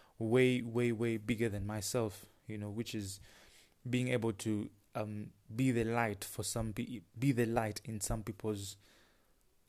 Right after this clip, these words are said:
dark tunnels, you know, 'cause honestly speaking, if you're actually getting in,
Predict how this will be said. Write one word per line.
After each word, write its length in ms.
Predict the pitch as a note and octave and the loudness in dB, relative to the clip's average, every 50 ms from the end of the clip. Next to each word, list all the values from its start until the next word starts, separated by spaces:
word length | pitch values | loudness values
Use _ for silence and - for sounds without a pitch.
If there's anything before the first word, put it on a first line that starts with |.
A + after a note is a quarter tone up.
| - A#2+ | -6 -2
dark 260 | G2+ B2 G#2+ - - | -2 -2 -2 -4 -4
tunnels, 580 | - - A2+ G#2 G2 F#2+ F#2+ F#2+ F#2+ - - - - - - - - - - - - - | -4 -2 -2 0 0 -2 -2 -2 -4 -6 -10 -14 -16 -16 -18 -16 -14 -12 -12 -12 -12 -12
you 120 | - A2+ G#2 | -10 -8 -8
know, 120 | G#2 G2+ G2 | -8 -8 -6
'cause 260 | - A#2 G#2+ G2+ - - - | -4 -4 -4 -4 -6 -4 0
honestly 360 | - F3+ D#3+ C3 A#2 - A2 | 0 2 2 0 -2 -2 -4
speaking, 420 | G2+ - - A#2+ G#2+ G#2 G2+ G2+ A#2 | -6 -4 -4 -4 -4 -2 -4 -4 -6
if 180 | G#2+ - - | -8 -8 -6
you're 120 | - A#2+ B2+ | -2 0 0
actually 340 | C#3+ - - C3 A2+ A2 | 0 0 -2 -2 -2 -2
getting 320 | G#2+ A2+ B2 - - A2 A2+ | -2 -2 -2 -2 -2 -4 -6
in, 120 | A2+ A2+ | -6 -8